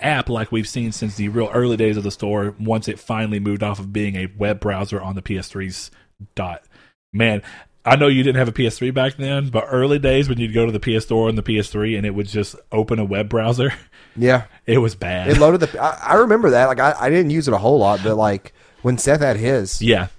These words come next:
Speaker 2: I, I would go to the P S N store just to look around, and it would load up a window that wasn't even full so, to the screen size.
Speaker 1: Yeah,
Speaker 2: And it was
Speaker 1: it
Speaker 2: a
Speaker 1: was
Speaker 2: web browser.
Speaker 1: <laughs> Yeah, it was weird. But, yeah, being there now, I, I liked it once they finally changed from that. But
Speaker 2: I think I read online before that, that more people use their P S three for porn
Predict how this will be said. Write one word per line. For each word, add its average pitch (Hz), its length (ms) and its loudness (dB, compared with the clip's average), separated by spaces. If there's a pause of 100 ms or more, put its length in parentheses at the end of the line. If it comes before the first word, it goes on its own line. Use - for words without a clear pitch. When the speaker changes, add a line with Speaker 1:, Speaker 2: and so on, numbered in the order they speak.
(140)
Speaker 2:
I, 120 120 6
I 127 120 6
would 143 120 6
go 135 100 6
to 131 60 4
the 123 80 -2
P 135 160 2
S 120 180 2
N 120 140 -2
store 113 200 0
just 113 160 -6
to 123 40 -4
look 110 140 -2
around, 110 320 0
and 110 80 -2
it 110 80 -2
would 104 160 2 (280)
load 143 260 6
up 160 120 4
a 139 80 4
window 131 360 2
that 120 120 0
wasn't 143 220 0
even 131 120 -4
full 143 180 0
so, 147 160 -4
to 127 140 -4
the 117 80 0
screen 131 300 0
size. 92 380 -2
Speaker 1:
Yeah, 113 200 2
Speaker 2:
And 131 100 -4
it - 20 0
was 120 100 0
Speaker 1:
it 135 80 6
Speaker 2:
a - 20 2
Speaker 1:
was 127 60 4
Speaker 2:
web 139 140 4
browser. 87 460 -2
Speaker 1:
<laughs> - 0 -
Yeah, 127 240 -6
it 147 80 2
was 165 140 0
weird. 120 360 0 (400)
But, 123 460 2 (100)
yeah, 104 260 0
being 147 480 0
there 143 220 0
now, 113 500 0
I, 117 380 2 (160)
I 143 140 4
liked 151 340 4
it 143 140 0
once 127 180 0
they 110 120 -2
finally 104 240 -4
changed 101 180 -4
from 104 100 -6
that. 98 220 -4
But 110 100 0
Speaker 2:
I - 40 4
think 202 220 2
I 185 60 8
read 147 240 8
online 123 360 4
before 117 280 -2
that, 98 340 0
that 110 140 -2
more 127 220 0
people 135 240 0
use 117 240 -2
their 110 140 -4
P 123 180 -4
S 101 140 -2
three 113 180 -4
for - 120 -8
porn 95 540 -4